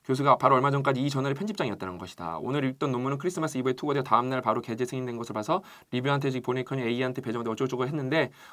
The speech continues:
허술하다는 것이 충격적이다. 이미 대학의 정교수인 사람이 펠로우가 된 지 십 년 넘은데 왜 이렇게 뻔한 들킨 짓을 했을까? 아, 강 교수님은 정교수는 아닙니다. 어, 철회 이후로 아이트리플에서는,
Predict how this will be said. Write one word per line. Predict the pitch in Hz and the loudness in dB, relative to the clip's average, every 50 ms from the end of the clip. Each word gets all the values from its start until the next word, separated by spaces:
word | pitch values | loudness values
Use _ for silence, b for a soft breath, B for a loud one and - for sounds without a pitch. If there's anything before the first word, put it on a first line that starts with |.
| b - | b -4
허술하다는 | 202 202 202 190 180 165 147 143 139 | -2 0 2 4 4 4 4 2 2
것이 | 135 135 131 | 0 -2 -2
충격적이다. | - 175 180 170 - 117 110 98 90 87 b b b b b _ - | -2 -2 -2 -2 -2 -2 -4 -4 -4 -6 b b b b b _ -2
이미 | 147 165 180 | 2 2 2
대학의 | 170 147 143 147 147 143 | 4 4 4 4 2 2
정교수인 | 139 127 131 135 135 135 143 135 | 0 -2 0 0 0 0 0 -2
사람이 | 127 147 123 120 120 131 156 202 254 - - - | -2 -2 -2 -2 0 0 -2 -2 -4 -6 -8 -6
펠로우가 | 208 190 190 185 175 160 156 | -2 0 2 2 4 4 2
된 | 139 135 131 | 2 2 0
지 | 131 135 | -2 -4
십 | 135 180 | -2 -2
년 | 180 185 147 | -2 0 0
넘은데 | 127 127 127 127 127 123 - | -2 -2 0 0 0 0 0
왜 | 113 123 147 | 2 4 4
이렇게 | 196 220 208 - - | 4 4 2 2 0
뻔한 | 180 - 196 196 196 175 | 0 2 2 4 4 2
들킨 | - 139 135 139 180 156 | 2 0 0 2 0 0
짓을 | 151 156 143 143 | 2 2 2 2
했을까? | 151 147 - 120 110 - 131 127 117 - _ _ _ _ _ _ _ _ _ _ _ _ _ _ _ _ _ _ _ _ _ - | 2 2 0 -2 0 4 4 4 4 2 _ _ _ _ _ _ _ _ _ _ _ _ _ _ _ _ _ _ _ _ _ -2
아, | 104 117 120 120 | 2 2 2 2
강 | - - 147 | 2 2 2
교수님은 | 170 196 202 202 196 190 185 180 156 | 2 4 4 4 4 6 4 4 4
정교수는 | - 147 160 175 175 175 160 | 2 4 6 6 6 6 6
아닙니다. | 123 123 127 127 123 127 151 160 B B B B B B B B B B B B - | 4 4 4 2 2 2 2 2 B B B B B B B B B B B B 4
어, | 139 139 135 131 123 123 127 135 | 8 10 10 10 10 8 6 4
철회 | - 226 226 220 208 | 4 6 8 8 8
이후로 | 170 160 160 147 | 8 8 10 10
아이트리플에서는, | 127 - 143 139 135 147 139 - 143 139 131 139 139 151 180 196 220 | 10 8 6 2 -2 -2 -2 0 0 0 0 0 0 0 -2 -2 -4